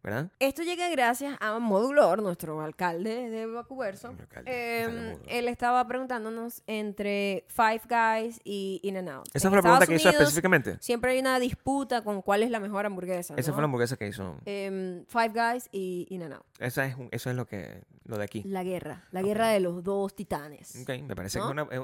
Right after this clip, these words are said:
Speaker 1: es una pregunta válida.
Speaker 2: Y fíjate cómo cambian la, la vida y cómo cambian los tiempos.
Speaker 1: Claro.
Speaker 2: Nosotros cuando llegamos a Chicago, Five Guys era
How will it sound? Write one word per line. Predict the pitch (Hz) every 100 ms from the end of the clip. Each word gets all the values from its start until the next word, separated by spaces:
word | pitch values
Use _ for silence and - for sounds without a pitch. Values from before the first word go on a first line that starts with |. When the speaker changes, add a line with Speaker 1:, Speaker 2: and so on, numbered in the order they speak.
| -
Speaker 1:
es |
una | 143 151
pregunta | 127 123
válida. | 139 110 117 76 67
Speaker 2:
Y | 311 311 - 233
fíjate | 381 415 359
cómo | 262 226
cambian | 240 247 269 240
la, | 196 170 170
la | 185
vida | 285 277
y |
cómo | 202 202
cambian | 220 220
los | 180
tiempos. | 208 190 185 170
Speaker 1:
Claro. | 190
Speaker 2:
Nosotros | 220 285 349
cuando | 359 285
llegamos | 240 226 277
a | 247
Chicago, | 240 240 185 139 175 - - _ -
Five | 233 226 233
Guys | 226 226 -
era | 220 208 208 214